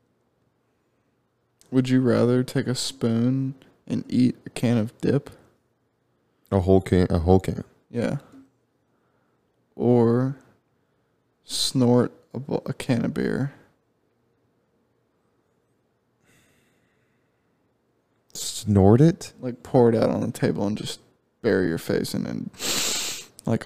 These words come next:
Speaker 1: the whole can of beer.
Speaker 2: I mean,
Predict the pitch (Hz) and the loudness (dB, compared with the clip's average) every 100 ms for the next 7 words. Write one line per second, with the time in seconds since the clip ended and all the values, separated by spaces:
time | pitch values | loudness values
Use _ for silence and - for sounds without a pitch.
0 | - - 127 - - - - - - - | -8 -6 -6 -2 0 0 -2 -4 -2 -4
1 | 58 131 143 _ _ _ _ _ _ - | -4 -6 -8 _ _ _ _ _ _ 0
2 | 107 104 98 95 | 6 8 6 2